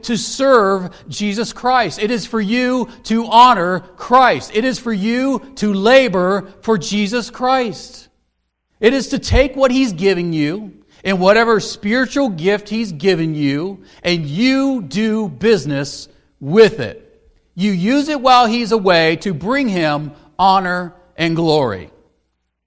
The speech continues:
Romans twelve six tells us, he says, Paul says this, he says, "Since we have gifts that differ according to the grace given to us, each of us is to exercise them accordingly.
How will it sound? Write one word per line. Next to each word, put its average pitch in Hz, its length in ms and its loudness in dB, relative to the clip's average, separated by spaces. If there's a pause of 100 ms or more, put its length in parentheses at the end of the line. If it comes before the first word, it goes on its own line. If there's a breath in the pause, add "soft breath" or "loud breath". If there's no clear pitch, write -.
Romans 180 420 0
twelve 185 340 0
six 226 360 -4
tells 156 320 2
us, 123 200 -6
he 160 120 -8
says, 175 420 -2 (400)
Paul 180 220 0
says 180 300 -4
this, 202 200 2
he 175 100 -6
says, 170 240 -4
"Since 220 300 -6
we 226 140 -4
have 180 260 0
gifts 180 320 -4
that 156 200 -10
differ 185 380 -4 (320 loud breath)
according 208 580 0
to 214 120 -4
the 190 80 -2
grace 170 400 -2
given 160 340 -2
to 156 220 -2
us, 180 300 0 (260 loud breath)
each 247 260 -2
of 277 120 0
us 247 200 0
is 196 200 -6
to 175 200 -6
exercise 196 760 0
them 175 840 -4
accordingly. 139 840 -6